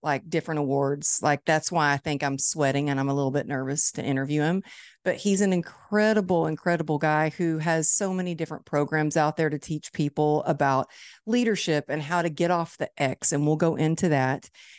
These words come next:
He's got so many programs now, and he's got a new book coming out that we'll talk about too. So,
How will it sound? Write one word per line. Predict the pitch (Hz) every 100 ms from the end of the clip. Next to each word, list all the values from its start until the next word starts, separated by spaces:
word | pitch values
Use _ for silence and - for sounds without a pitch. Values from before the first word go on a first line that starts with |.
| -
He's | 196 180
got | 175 -
so | 185
many | 175 180
programs | 170 - 165 156 160 160 156
now, | 165 160 160 160
and | 165 147 147 147 - - - _
he's | 170 151
got | 165
a | 156
new | 165 226 254
book | 196 180 185
coming | - 180 165
out | 160 160 165 -
that | 151 147 165
we'll | 156
talk | - 156 147
about | 156 147 -
too. | 170 151 147
So, | - 160 147